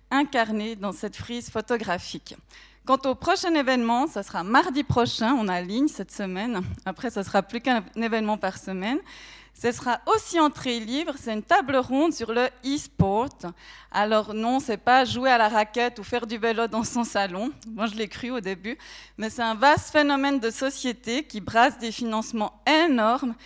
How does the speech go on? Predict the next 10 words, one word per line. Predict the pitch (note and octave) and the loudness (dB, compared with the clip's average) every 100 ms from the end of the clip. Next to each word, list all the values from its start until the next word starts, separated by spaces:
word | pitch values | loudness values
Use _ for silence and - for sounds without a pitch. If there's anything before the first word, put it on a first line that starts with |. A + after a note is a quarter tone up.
| - - - | -20 -18 -8
et | B3 | -6
qui | - C#4+ C#4+ | -4 -2 -2
aussi | A3+ - A#3+ C4 | -4 -8 -6 -6
permet | C4+ A#3+ A3+ B3+ B3+ | -2 -2 0 -2 -2
de | G3+ G3+ | -2 -4
re-questionner | G3 D#4 E4+ F4 - B3+ B3+ | 2 2 2 -4 -2 -2 -2
ce | C#4 G3+ | -4 -6
qu'est | B3+ A#3+ | -4 -2
le | F#3+ | -4
sport. | E3+ - G#3+ F3+ - | -8 -4 2 2 0